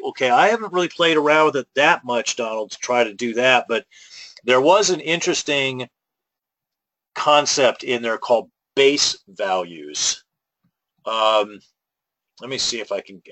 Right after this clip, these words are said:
<laughs> try not to, to blow anything up here when I do this, but I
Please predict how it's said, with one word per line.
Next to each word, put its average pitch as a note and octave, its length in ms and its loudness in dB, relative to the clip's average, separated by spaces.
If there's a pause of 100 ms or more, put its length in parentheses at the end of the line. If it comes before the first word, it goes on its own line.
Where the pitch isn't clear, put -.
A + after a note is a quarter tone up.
(460)
<laughs> - 540 -20
try G#2 200 -6
not G2 220 -4
to, E2+ 120 -14 (200)
to E2+ 160 -16 (320)
blow G2+ 340 -4
anything F#2 340 -10
up G2 200 -2
here F2+ 260 -6
when F2+ 160 -16
I E2+ 100 -16
do G2 200 -8
this, E2+ 200 -6
but F2 200 -8
I F#2 100 -4